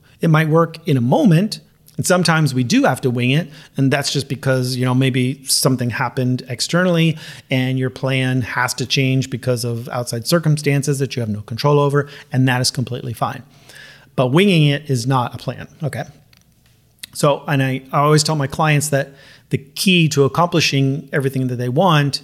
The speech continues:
is to have a plan, right? And stick to the plan. <laughs> That's the important part, right?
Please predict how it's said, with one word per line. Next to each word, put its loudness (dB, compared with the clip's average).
is -2
to 0
have 0
a -4
plan, -2
right? -2
And -2
stick 0
to -4
the -6
plan. -14
<laughs> -2
That's 2
the -6
important -6
part, -14
right? -10